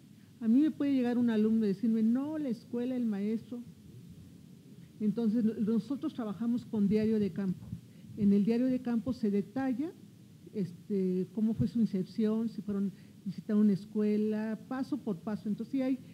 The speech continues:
en el, en el, en nuestra área, pues, eh, instrumentos que nos permiten dar cuenta de cómo se va dando el proceso de investigación y los resultados. En investigación educativa, un planteamiento central es lo que no está publicado,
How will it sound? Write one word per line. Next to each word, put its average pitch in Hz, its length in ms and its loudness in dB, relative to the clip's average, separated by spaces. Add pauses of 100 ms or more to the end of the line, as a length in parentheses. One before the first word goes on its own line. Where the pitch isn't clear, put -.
(320)
en 202 160 4
el, 202 300 4
en 196 100 2
el, 208 240 2
en 202 140 6
nuestra 214 440 2
área, 247 300 2 (160)
pues, 208 260 -2 (320)
eh, 202 240 -2
instrumentos 233 720 6
que 226 100 -2
nos 190 140 0
permiten 202 640 2 (460)
dar 214 300 2
cuenta 233 480 2
de 190 200 -4
cómo 226 200 -2
se 214 200 0 (260)
va 202 120 0
dando 208 240 2
el 196 60 -2
proceso 220 480 -4
de 226 40 0
investigación 202 760 0
y 247 40 2
los 202 200 -2
resultados. 170 640 -8 (580)
En 285 180 2
investigación 220 720 2
educativa, 208 600 -2
un 240 140 0
planteamiento 208 540 -2
central 202 440 -4
es 202 140 -2
lo 190 100 -4
que 214 120 -2
no 247 60 0
está 254 180 -6
publicado, 220 600 -6